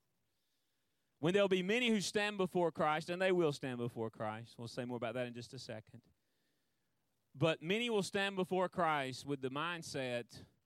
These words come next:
"Well, I was gonna do it next week.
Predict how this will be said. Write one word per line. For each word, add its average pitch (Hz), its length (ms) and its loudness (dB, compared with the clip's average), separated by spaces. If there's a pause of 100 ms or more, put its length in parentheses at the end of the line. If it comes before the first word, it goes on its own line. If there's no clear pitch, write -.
(760)
"Well, 120 160 -2
I 123 120 0
was 120 180 -4
gonna 160 280 -4
do 160 220 0
it 160 300 -2 (160)
next 123 360 -8
week. 104 360 -10